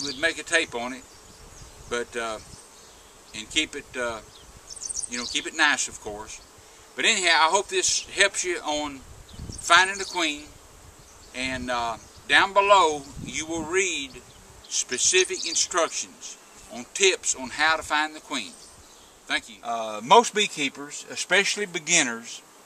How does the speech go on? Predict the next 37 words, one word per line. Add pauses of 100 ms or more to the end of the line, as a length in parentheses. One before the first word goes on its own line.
(500)
they
want
to
find
the
queen. (1080)
I'm
seventy
years
old. (1500)
I
love
the
Lord,
I
love
my
wife,
and
I
want
to
find
the
queen (220)
when
I
go
in
there.
I
like
to
see
her. (1080)
So, (720)
uh,